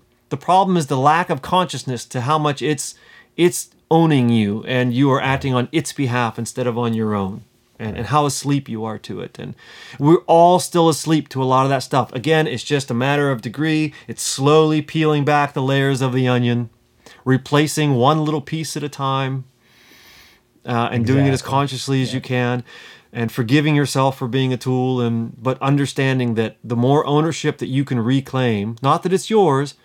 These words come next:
Speaker 1: but that you can have the freedom to choose what owns it. That is your
Speaker 2: Yeah.
Speaker 1: only true freedom, I think.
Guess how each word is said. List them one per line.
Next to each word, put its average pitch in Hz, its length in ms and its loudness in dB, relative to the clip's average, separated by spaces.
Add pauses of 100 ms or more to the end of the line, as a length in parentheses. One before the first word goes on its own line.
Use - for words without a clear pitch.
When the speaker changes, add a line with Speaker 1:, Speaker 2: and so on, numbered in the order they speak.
(160)
Speaker 1:
but 120 140 -6
that 127 140 -2
you 143 200 -2
can 139 280 -2 (240)
have 147 260 0
the 131 60 -4
freedom 165 440 2
to 120 80 -8
choose 123 640 0 (360)
what 123 340 0
owns 113 300 0
it. - 200 -16 (520)
That 151 200 4
is 147 140 0
your 151 100 -2
Speaker 2:
Yeah. - 60 -2
Speaker 1:
only 143 240 2
true 131 220 -4
freedom, 110 420 -6 (100)
I 107 100 -10
think. - 280 -14